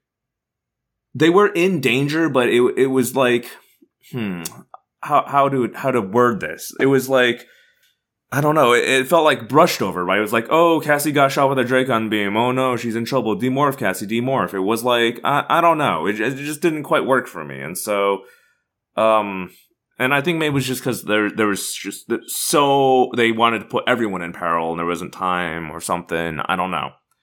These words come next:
I don't know what happened, but, um, if I were in charge of, I don't know, updating these books in any way, this would be a section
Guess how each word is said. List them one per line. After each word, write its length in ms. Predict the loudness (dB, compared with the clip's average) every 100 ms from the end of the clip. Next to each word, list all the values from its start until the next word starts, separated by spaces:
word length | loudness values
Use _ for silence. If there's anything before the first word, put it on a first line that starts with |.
| _ _
I 80 | -2
don't 100 | 0
know 80 | 2
what 140 | 0
happened, 520 | 0 -2 -2 -8 -10 -12
but, 320 | -12 -12 -14 -10
um, 600 | -8 -8 -10 -12 -16 -20 _ _ _ _ _ _ _ _ -20 -14
if 160 | -8 -2
I 160 | -2
were 380 | -2 -2 -2 -4
in 160 | -6 -10
charge 420 | -6 -4 -4 -6
of, 320 | -6 -4 -4
I 120 | -6
don't 180 | -6 -6
know, 200 | -8 -8 -4
updating 420 | -6 -2 -4 -6
these 180 | -10 -10
books 280 | -8 -8 -8
in 80 |
any 180 | -8 -8
way, 380 | -4 -2 -2 -4 _ _ -4
this 240 | -2 -2
would 120 | -4 -2
be 200 | 0 -2
a 80 |
section 680 | -2 -8 -8 -8 -10 -10 -12